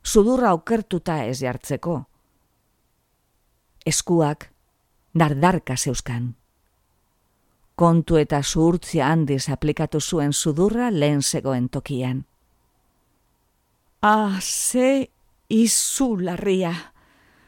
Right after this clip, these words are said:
Sudurra ez zen itxasten. Ahora hurbildu zuen,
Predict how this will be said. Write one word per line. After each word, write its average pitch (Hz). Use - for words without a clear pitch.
Sudurra 285
ez 294
zen 294
itxasten. 220
Ahora 220
hurbildu 185
zuen, 220